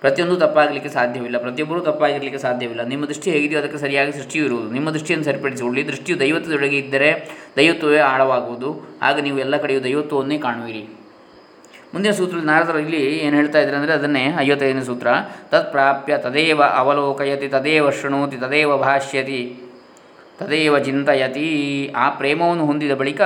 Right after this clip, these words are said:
ಆ ಭಗವತ್ ಪ್ರೇಮವನ್ನು ಪಡೆದ ಬಳಿಕ ಎಲ್ಲೆಡೆಯಲ್ಲಿಯೂ ಅದನ್ನೇ ಕಾಣುತ್ತಾರೆ. ಅವಲೋಕಯತಿ.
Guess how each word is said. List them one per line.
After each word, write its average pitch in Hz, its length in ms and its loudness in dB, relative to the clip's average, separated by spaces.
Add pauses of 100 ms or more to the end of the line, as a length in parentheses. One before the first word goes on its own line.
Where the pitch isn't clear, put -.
(240)
ಆ 135 140 2
ಭಗವತ್ 160 340 0
ಪ್ರೇಮವನ್ನು 156 360 0
ಪಡೆದ 139 160 0
ಬಳಿಕ 139 240 -2 (200)
ಎಲ್ಲೆಡೆಯಲ್ಲಿಯೂ 156 640 0
ಅದನ್ನೇ 139 260 2
ಕಾಣುತ್ತಾರೆ. 123 680 -4 (240)
ಅವಲೋಕಯತಿ. 120 720 -2